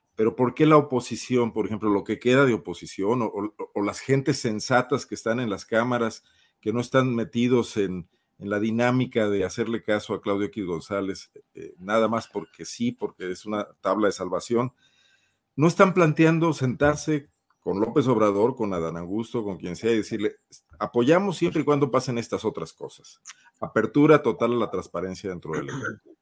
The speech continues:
tribunales civiles para los militares que, que cometan delitos, etcétera.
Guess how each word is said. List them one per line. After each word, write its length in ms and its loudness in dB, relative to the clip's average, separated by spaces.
tribunales 760 4
civiles 440 -4
para 160 -6
los 140 -10
militares 460 -12
que, 240 -12
que 100 -10
cometan 560 -6
delitos, 560 -6
etcétera. 540 2